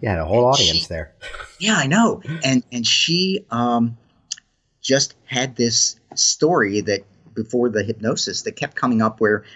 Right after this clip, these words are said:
Speaker 2: where she was letting her daughter down. But everything that I saw in the room showed me someone who really loved her daughter and, and actually had her daughter's love. And,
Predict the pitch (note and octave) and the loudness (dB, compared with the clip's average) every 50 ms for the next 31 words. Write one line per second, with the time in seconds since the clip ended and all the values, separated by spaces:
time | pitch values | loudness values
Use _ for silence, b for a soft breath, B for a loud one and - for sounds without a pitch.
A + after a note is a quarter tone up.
0 | B B G#2+ A2 A2 - - - C#3 C3 C3+ C3 G#2+ G#2 G#2+ G#2+ A2 A#2+ B2 C3 | B B -2 0 0 0 0 0 0 0 0 -2 -2 -2 -2 0 0 2 2 0
1 | B2 A2+ A#2 G#2+ G2 - G2 G2 A#2 C#3+ D3 C3 G#2+ - - F2+ E2 D#2+ D#2+ E2 | 0 0 0 -2 -2 0 0 2 2 2 2 2 0 0 -4 -8 -6 -6 -8 -10
2 | E2 B B B B C3 C3 - - C#3+ D3+ D#3+ F#3+ F#3 E3 - F#3 E3+ D3 C#3+ | -12 B B B B -2 -2 -2 0 -2 0 0 0 -2 -2 -2 -2 0 0 -2
3 | C3 - A#2+ B2+ D#3+ F3 - - - C3+ A#2+ A#2+ A2+ A2 A#2 G#2 G2 F#2 F2+ E2+ | -2 -4 -4 -2 -2 -2 -2 -2 0 0 0 0 0 -2 -4 -6 -8 -8 -6 -2
4 | G2+ C3 F3 A3 G#3 B2+ F#2+ F#2 F#2 G2 - b b b - - - B2+ B2+ A#2 | 2 4 4 4 4 2 0 -4 -6 -10 -12 b b b -8 -2 0 0 0 2
5 | B2+ B2 A#2 - - D#3+ C#3+ C3 B2 A2+ A2+ B2 A#2 A2 G#2 G#2+ B2 C#3 C#3 C#3 | 0 0 0 0 -2 -2 -2 -2 -2 -2 0 -2 -2 -2 -2 -4 -2 0 0 0
6 | D3 D#3 C#3 B2+ b b b b _ - G2 G2+ G2+ A2 A#2+ B2 D#3 G3 A3 - | 0 -2 -4 -6 b b b b _ -16 -14 -6 -2 2 2 2 2 0 -2 -6
7 | - A#2+ F#2+ E2+ - E2 E2 E2+ E2+ G#2 G#2+ - - A#2 A2 A2 - A#2 A2 A2 | -8 -8 -8 -6 -6 -6 -4 -4 -2 -2 -4 -4 -2 -2 -2 -2 -2 0 0 0
8 | B2 C3+ - - C3 A2+ - - B2 C#3+ C#3+ D3 C#3+ C3+ A2+ A2 B2 G#2+ G#2+ G#2+ | 0 0 -2 -4 -4 -4 -4 -6 -6 -6 -4 -2 -2 -2 -2 0 0 0 2 0
9 | G#2+ A2 G#2+ - A2+ B2+ - - - - - - _ B B B B B B B | -2 -4 -6 -6 -6 -4 -4 -2 -2 -4 -6 -8 _ B B B B B B B
10 | B - C3 B2+ B2+ A#2+ A#2+ A#2 A#2 | B -4 0 2 4 4 4 4 2